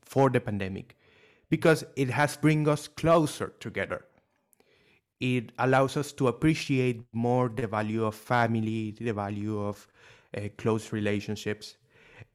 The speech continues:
And I think that's a corruption of the notion of gratefulness, a deep, deep corruption.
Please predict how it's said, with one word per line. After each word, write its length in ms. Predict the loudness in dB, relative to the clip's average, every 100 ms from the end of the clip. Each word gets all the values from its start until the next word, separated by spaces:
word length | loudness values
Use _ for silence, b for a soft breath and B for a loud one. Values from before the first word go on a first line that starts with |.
| _
And 200 | 2 4
I 100 | 4
think 300 | 2 2 2
that's 220 | 2 0
a 100 | -4
corruption 720 | -2 2 4 4 4 -2 -4 -4
of 100 | -4
the 80 |
notion 440 | -2 0 -2 -2 -2
of 220 | -2 -4 _ _ _
gratefulness, 800 | -4 -2 -2 -8 -14 -14 -18 -20 _ _ _ _ _ _ _ _
a 100 | -6
deep, 440 | -2 0 0 -2 2
deep 280 | 2 2
corruption. 560 | -2 2 2 2 -6 -12